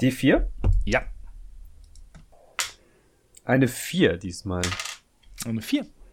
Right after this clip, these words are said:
Speaker 2: Ähm, ihr, äh, kommt eigentlich ganz gut voran. Ihr macht gut, äh, ja, ähm, ihr macht gut, äh,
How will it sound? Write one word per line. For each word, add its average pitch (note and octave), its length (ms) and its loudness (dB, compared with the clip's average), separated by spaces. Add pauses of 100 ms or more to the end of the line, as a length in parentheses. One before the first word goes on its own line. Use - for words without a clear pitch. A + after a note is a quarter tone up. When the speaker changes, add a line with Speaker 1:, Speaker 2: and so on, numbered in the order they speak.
(800)
Speaker 2:
Ähm, F3 380 6 (500)
ihr, D#3 480 8 (140)
äh, C3+ 280 8 (360)
kommt C4 320 2 (280)
eigentlich D3 480 4
ganz C3 260 2
gut A#2+ 140 -4
voran. F3 340 4
Ihr C3+ 100 -4
macht - 360 -6
gut, - 540 -8
äh, A#2 40 -4
ja, - 1800 -4 (340)
ähm, E3 220 -2
ihr F3+ 140 8
macht E3 380 2
gut, - 260 0
äh, C3 580 8